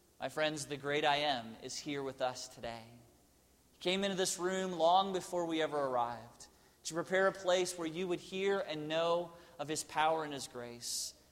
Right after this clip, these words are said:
That your past does not define you, that the story of your life begins today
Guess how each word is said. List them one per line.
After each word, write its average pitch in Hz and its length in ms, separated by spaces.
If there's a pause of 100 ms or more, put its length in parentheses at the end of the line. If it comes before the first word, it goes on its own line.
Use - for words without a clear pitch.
(280)
That 143 140
your 190 100
past 208 460
does 185 160
not 202 260
define 220 460
you, 220 100
that 190 160
the 180 80
story 240 380
of 202 80
your 202 100
life 202 300 (240)
begins 208 500
today 185 360